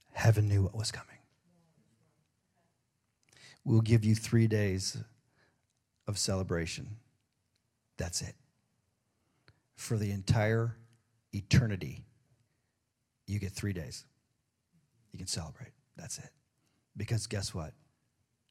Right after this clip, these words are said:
Sunday's coming. It's the, <laughs> it's like the worst nightmare.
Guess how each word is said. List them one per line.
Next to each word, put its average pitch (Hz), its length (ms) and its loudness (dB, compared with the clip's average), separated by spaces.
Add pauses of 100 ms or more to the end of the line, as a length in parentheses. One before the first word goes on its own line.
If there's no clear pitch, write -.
(140)
Sunday's - 560 -4
coming. - 260 -16 (4000)
It's 113 200 0
the, 107 340 12
<laughs> - 60 -6
it's - 220 -2
like - 140 -2
the 127 100 -6
worst 110 320 0
nightmare. - 520 -6